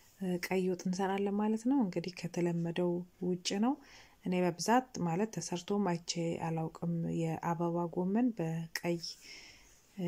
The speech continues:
ወጥ አሰራር ማለት ነው። እንደምታዩት እዚህ ጋር ድስቴን ጥጃለሁ። ዛሬ የምንሰራው በሸክላ ድስት ነው። ያው የሸክላ ድስት ደግሞ በጣም ቆንጆ ያደርጋል ለምንሰራው ነገር።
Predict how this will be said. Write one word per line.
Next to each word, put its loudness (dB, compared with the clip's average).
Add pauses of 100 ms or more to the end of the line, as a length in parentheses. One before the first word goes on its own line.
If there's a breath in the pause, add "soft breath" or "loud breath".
(200)
ወጥ 0
አሰራር -2
ማለት 0
ነው። 2
እንደምታዩት -2
እዚህ -4
ጋር 2 (140)
ድስቴን -2
ጥጃለሁ። 0
ዛሬ -2
የምንሰራው 0
በሸክላ -2
ድስት -6
ነው። 2 (580 soft breath)
ያው 2
የሸክላ 0
ድስት -10
ደግሞ 0
በጣም 0 (280)
ቆንጆ -4
ያደርጋል -2
ለምንሰራው -4
ነገር። -2